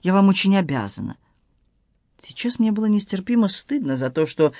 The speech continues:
в первые дни нашего знакомства я считала Антуана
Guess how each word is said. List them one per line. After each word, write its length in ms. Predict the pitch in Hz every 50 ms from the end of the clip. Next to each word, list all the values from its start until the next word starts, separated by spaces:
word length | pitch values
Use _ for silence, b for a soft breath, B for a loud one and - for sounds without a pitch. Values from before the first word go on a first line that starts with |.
| B B B
в 80 | B -
первые 340 | - 196 185 170 170 170 160
дни 160 | 156 170 170
нашего 320 | 170 165 160 - 160 156
знакомства 640 | 147 143 147 143 139 - 175 190 196 190 190 - 156
я 160 | 147 135 131
считала 460 | 123 - 135 127 143 139 139 135 135
Антуана 520 | 135 135 127 139 139 151 160 160 156 147